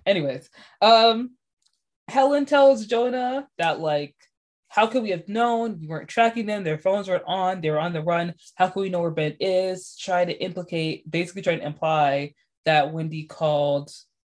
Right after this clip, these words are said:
you know, the cartel on her brother. And, um, Jonah's still pissed off, so he shoots out all the windows in the house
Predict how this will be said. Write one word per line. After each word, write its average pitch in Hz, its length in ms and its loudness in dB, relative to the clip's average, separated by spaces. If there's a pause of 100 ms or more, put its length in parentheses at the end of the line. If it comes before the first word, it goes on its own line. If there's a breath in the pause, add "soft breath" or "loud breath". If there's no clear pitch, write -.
(160)
you 160 100 -6
know, 135 440 -8 (640)
the 160 80 -4
cartel 151 840 -4 (500)
on 147 100 -8
her 208 120 -4
brother. 147 520 -4 (580)
And, 156 880 -2 (600)
um, 147 760 -4 (260)
Jonah's 240 340 4
still 285 180 6
pissed 302 340 0
off, 240 400 0 (100)
so 196 160 -8
he 214 100 -4
shoots 254 260 -6
out 247 120 2
all 220 120 -2
the 254 100 -2
windows 240 300 -6
in 254 80 -8
the 269 100 0
house 240 520 -4